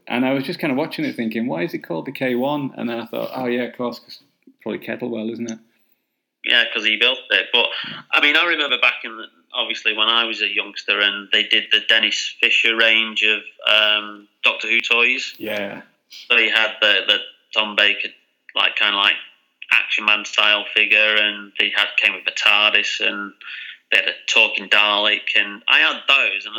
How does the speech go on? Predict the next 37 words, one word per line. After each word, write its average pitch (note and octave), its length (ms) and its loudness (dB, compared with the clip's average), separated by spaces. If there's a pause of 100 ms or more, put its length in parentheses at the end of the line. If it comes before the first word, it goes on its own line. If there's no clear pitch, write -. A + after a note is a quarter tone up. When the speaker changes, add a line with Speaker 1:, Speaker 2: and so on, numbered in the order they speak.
(120)
Speaker 2:
but A2+ 80 -6
I, - 180 -6 (300)
I A#2 40 0 (100)
remember A#2+ 440 -2 (140)
asking G#2 460 -4 (120)
several C3+ 460 0
Christmases A2+ 640 -2
on G#2+ 140 2
the G#2 80 2
run, G#2+ 180 2
and A#2 140 2
I B2+ 60 4
don't C#3 220 2
know B2+ 140 4
whether A2+ 220 2
it - 160 0
was A2+ 100 -2
a G#2 180 -2
rare A2+ 300 2 (100)
figure G#2+ 300 0
or G2+ 160 -6
not, G2 180 -2 (240)
Speaker 1:
Mm-hmm. G#2+ 340 -2 (200)
Speaker 2:
asking A2+ 500 -2
for A2 80 0
the G#2 100 2
giant G#2 380 2
robot, G2 440 0
'cause G#2+ 120 -4
I G#2+ 140 4
loved G#2+ 500 0
that - 220 -2
design G2+ 380 0
so G2+ 300 2
much, G#2 380 0
and A2 180 0
then G#2 220 2